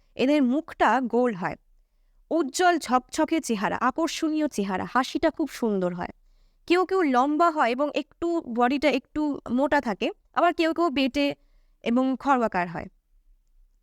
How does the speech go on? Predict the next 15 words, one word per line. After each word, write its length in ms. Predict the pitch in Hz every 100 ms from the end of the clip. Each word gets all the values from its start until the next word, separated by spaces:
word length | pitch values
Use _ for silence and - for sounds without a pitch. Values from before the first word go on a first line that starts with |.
| _ _ _ -
এরা 180 | 320 381
কিন্তু 380 | 349 339 359
সাধারণত 420 | 330 302 302 302 285
বুদ্ধিমান 520 | 226 240 294 285 285
হয় 160 | 277
এবং 180 | 262 262
সংবেদনশীল 680 | 262 254 247 247 254 - 269
হয়, 200 | 240 220
জ্ঞানী 300 | 214 247 302
প্রকৃতির 400 | 277 277 269 262
হয়ে 160 | 226 220
থাকে, 300 | 208 226 247
ঈশ্বর 380 | 277 - 311 285
ভক্ত 300 | 240 - 196
হয় 180 | 180